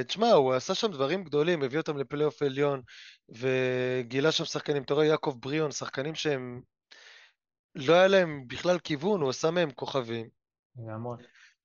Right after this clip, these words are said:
Speaker 1: אה, ואני חושב שהוא צריך ללכת בראש מורם, כי הוא עשה שם דברים מאוד מאוד גדולים. אה, אני לא יודע לאן זה יכול להביא אותו,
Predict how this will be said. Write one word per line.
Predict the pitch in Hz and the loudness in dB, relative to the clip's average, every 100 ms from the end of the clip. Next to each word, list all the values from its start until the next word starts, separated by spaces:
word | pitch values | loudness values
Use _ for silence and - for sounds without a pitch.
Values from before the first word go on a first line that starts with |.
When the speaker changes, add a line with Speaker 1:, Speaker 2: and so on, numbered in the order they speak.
| _ | _
Speaker 1:
אה, | 147 123 127 127 127 127 127 127 127 127 127 | -6 -2 0 2 2 2 2 0 0 -2 -2
ואני | 117 127 | -4 -6
חושב | 135 127 175 | -6 -4 -4
שהוא | - 185 165 151 135 131 127 123 123 - _ _ _ _ _ - 139 | 0 0 2 2 0 -2 -4 -8 -12 -18 _ _ _ _ _ -10 -8
צריך | - 160 | -4 -2
ללכת | 151 | 0
בראש | 143 151 165 | 2 2 2
מורם, | 143 131 175 185 | 0 4 4 4
כי | - 127 120 117 117 135 _ - | 0 -8 -6 -6 -6 -10 _ -10
הוא | 131 | -8
עשה | - | -6
שם | 156 165 | -4 -4
דברים | 127 135 147 | -2 -2 0
מאוד | 139 151 | 0 0
מאוד | 139 123 | 0 -4
גדולים. | 110 113 120 202 240 - - - - - _ - | -4 -4 -2 -2 -6 -18 -20 -20 -20 -20 _ -8
אה, | 139 127 | -2 2
אני | 139 | 4
לא | |
יודע | 190 185 196 175 | 4 6 6 6
לאן | 151 165 | 4 2
זה | 156 | 2
יכול | 143 - 170 | 0 2 2
להביא | 131 110 135 | 2 0 -4
אותו, | 180 - 214 | -2 -4 -8